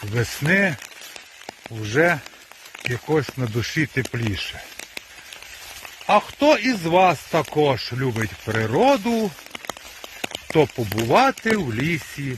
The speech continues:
має шанс. Нема гриба, нема ще і народу. Сьогоднішній похід — це як аванс. А по зарплату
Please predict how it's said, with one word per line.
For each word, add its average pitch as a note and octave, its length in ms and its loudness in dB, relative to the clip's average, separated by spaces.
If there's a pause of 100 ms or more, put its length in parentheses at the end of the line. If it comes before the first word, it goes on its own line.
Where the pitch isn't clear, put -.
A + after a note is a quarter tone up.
(500)
має G#3 400 4
шанс. - 840 -2 (1160)
Нема B3 480 4
гриба, F#3 600 2 (840)
нема A3+ 420 2
ще - 380 -2
і C4 80 2
народу. B2 760 2 (1160)
Сьогоднішній G#3 840 2
похід — F#3 540 -2 (1160)
це F#3 200 4
як F3+ 300 0 (280)
аванс. C3 800 0 (1040)
А E3 140 4
по C3+ 240 0
зарплату G3 1120 0